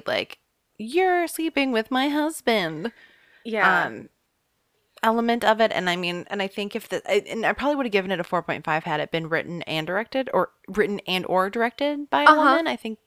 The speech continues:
Speaker 1: you know, if you're gonna be having all these female characters and you're a man, unless you've, you've got a good grasp on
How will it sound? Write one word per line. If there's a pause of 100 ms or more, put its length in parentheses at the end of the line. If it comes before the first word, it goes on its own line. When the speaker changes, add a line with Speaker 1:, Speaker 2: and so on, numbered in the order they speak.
(100)
Speaker 1:
you
know,
if
you're
gonna
be (500)
having
all
these
female
characters
and
you're
a
man,
unless
you've, (400)
you've
got
a
good
grasp
on